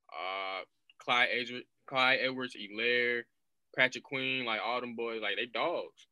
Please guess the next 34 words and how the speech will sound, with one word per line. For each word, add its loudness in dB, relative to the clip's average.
and -2
you -4
can -2
mold 2
them -4
into -2
a -2
great 0
player. -2
So -4
I -4
feel -8
like -4
you -4
have 4
to -4
value 2
a -2
first -2
round -6
pick -4
regardless, -8
even, -8
even 0
if -2
it's, -8
like, -4
the -8
thirty-second, -4
the -14
last 0
first -6
round -10
pick, -6